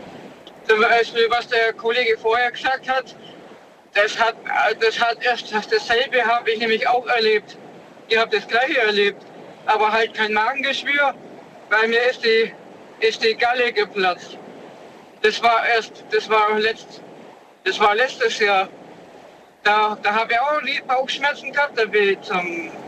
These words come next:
Doktor gegangen. Ja, der hat mir dann Tabletten verschrieben, aber untersucht hat er mich nicht. Und dann ist es am nächsten Tag so schlimm geworden, dass ich es immer ausgehalten habe.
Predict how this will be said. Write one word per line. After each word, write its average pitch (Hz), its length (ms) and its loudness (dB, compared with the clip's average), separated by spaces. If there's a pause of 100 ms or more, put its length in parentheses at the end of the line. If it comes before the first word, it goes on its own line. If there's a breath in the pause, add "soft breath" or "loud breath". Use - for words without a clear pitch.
(600)
Doktor 269 320 4
gegangen. 277 560 0 (400 loud breath)
Ja, 262 220 2
der 240 160 2
hat 240 180 -2
mir 220 140 0
dann 202 140 -8
Tabletten 226 420 -4
verschrieben, 269 500 -4
aber 240 360 2
untersucht 254 640 -4
hat 240 120 0
er 240 80 0
mich 240 240 -4
nicht. 185 360 -4 (380)
Und 208 180 -4
dann 240 100 6
ist 254 100 2
es 254 140 2
am 226 200 2
nächsten 254 400 -4
Tag 262 260 2
so 262 260 -6
schlimm 254 400 -4
geworden, 254 420 0
dass 208 180 0
ich 202 120 0
es - 40 -20 (120)
immer 233 260 0
ausgehalten 220 580 -2
habe. - 140 -2